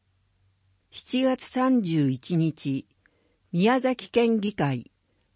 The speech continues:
環境農林水産常任委員会、十一名。公設地方卸売市場。八月七日、奈良県三宅町議会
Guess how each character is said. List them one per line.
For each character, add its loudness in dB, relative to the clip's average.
環 0
境 4
農 4
林 -2
水 -2
産 0
常 4
任 0
委 0
員 -2
会、 -6
十 0
一 -2
名。 -4
公 2
設 -2
地 -2
方 2
卸 0
売 0
市 0
場。 -2
八 -2
月 4
七 4
日、 -2
奈 2
良 -6
県 0
三 0
宅 2
町 2
議 0
会 -4